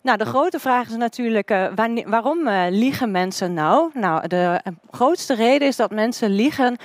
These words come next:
om zichzelf een beetje beter te doen laten lijken dan ze daadwerkelijk zijn. Een andere reden is dat ze ook soms liegen om iemand anders beter te doen laten voelen of niet te,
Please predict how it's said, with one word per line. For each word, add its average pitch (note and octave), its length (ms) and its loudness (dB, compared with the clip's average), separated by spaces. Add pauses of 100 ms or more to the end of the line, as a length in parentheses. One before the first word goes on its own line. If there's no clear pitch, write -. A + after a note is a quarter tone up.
(100)
om A#3 160 -2
zichzelf A#3 380 0
een F#3+ 220 -8
beetje B3 340 2
beter G#3+ 320 2
te G3+ 120 -8
doen G3+ 180 -4
laten F3+ 300 -2
lijken E3+ 360 0
dan D#3+ 160 -6
ze F3 120 -10
daadwerkelijk E3+ 560 -4
zijn. C#3 340 -10 (560)
Een - 120 -2
andere E4 380 2
reden B3 280 4
is B3+ 100 2
dat B3+ 160 -2
ze B3 140 0
ook - 220 2
soms A3+ 320 -2
liegen A3+ 340 0
om G#3 160 -2
iemand G3+ 240 -4
anders G#3+ 260 -4
beter A3 320 2
te G3+ 100 -6
doen F#3 160 -4
laten F3 280 -2
voelen F#3 240 -4
of F#3 80 -4
niet G#3 180 -4
te, F#3+ 180 -2